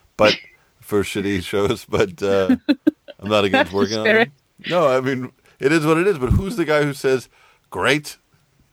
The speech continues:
Speaker 1: this is gonna work"?
Speaker 2: This is what, this is what we need. What
Speaker 1: What
Speaker 2: channel was it on?
Speaker 1: Uh, A B C, major network.
Speaker 2: Oh, for God's sake. What's wrong with these people?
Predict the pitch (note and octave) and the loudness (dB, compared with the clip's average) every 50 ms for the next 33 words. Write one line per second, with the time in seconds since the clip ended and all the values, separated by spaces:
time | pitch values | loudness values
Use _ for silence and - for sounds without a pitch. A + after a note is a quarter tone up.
0 | _ _ _ _ _ _ _ _ _ _ _ _ _ _ _ _ _ _ _ - | _ _ _ _ _ _ _ _ _ _ _ _ _ _ _ _ _ _ _ -16
1 | - F#2+ - F2 F2 E2 E2 G2+ F#2+ F#2 - B3 B3 D4 D#4+ A#3 A3+ A#3+ A#3+ G#3 | -14 -14 -12 -12 -10 -6 -4 -4 -2 -2 -2 -2 0 0 -2 -2 0 0 0 0
2 | - - B3 C#4+ A#3+ C4+ A3+ A#3 G#3+ E3 D3+ E3+ D#3+ D#3 D#3 C#3+ C#3+ - _ _ | 0 0 -2 0 0 0 0 2 0 0 0 -2 -2 -2 -4 -4 -6 -8 _ _
3 | _ _ _ - C#4 D#4 D4 - - - F4+ E4 E4+ F4+ E4+ C#4+ A3 G#3 F3+ E3 | _ _ _ -4 -2 -2 0 0 0 0 0 0 2 2 2 2 2 0 -2 -2
4 | - F#2 C#3 C3+ A#2+ - - _ _ _ _ _ _ _ _ _ - - F2 F2 | -4 -4 -4 -4 -4 -6 -10 _ _ _ _ _ _ _ _ _ -8 -6 -2 0
5 | G#2 A2+ A#2 B2+ C3 B2 - - F#3 F3 C3 - - F#2 F#2 F#2 F#2+ G2+ A2+ A#2+ | 2 2 2 2 0 0 0 0 0 0 0 -2 -2 0 2 2 2 2 2 2
6 | B2+ - - - D#3 - _ _ _ _ _ _ _ _ _ - D3+ D#3 - - | 0 0 -2 -4 -6 -8 _ _ _ _ _ _ _ _ _ -8 -8 -8 -6 -8
7 | D3+ C#3+ - B2+ A#2 B2+ C3+ - - - - - - - - - - _ _ _ | -8 -4 0 0 0 0 0 -4 -10 -10 -8 -8 -8 -8 -12 -18 -20 _ _ _
8 | - - F3 D3+ - - D#3+ D3 C3+ C#3 C3 A#2+ A#2 C3+ - - - C#3+ C#3+ - | -6 -6 -6 -2 2 4 4 6 6 4 4 2 2 0 0 -4 -4 -4 -4 -6
9 | - - | -10 -14